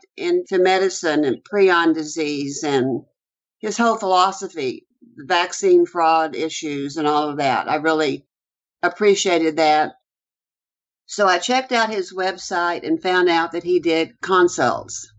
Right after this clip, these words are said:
And I was having a lot of health issues. So I contacted him and told him how I'd learned of him. And we started working together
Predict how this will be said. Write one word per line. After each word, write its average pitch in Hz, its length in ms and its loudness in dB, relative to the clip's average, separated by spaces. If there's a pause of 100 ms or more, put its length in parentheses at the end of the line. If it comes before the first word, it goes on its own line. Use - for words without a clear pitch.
(960)
And 170 340 2
I 160 120 2
was 175 180 -4
having 180 500 0
a - 120 -4
lot 165 220 2
of 170 120 -6
health 175 320 0
issues. 160 720 -4 (800)
So 180 320 0
I 170 140 2
contacted 190 760 -2
him 160 640 -2
and 160 160 0
told 165 300 0
him 170 140 0
how 151 200 2
I'd 160 260 0
learned 151 300 0
of 143 140 -4
him. 156 360 -2 (880)
And 180 200 2
we 208 140 4
started 208 400 0
working 190 420 0
together 170 640 -2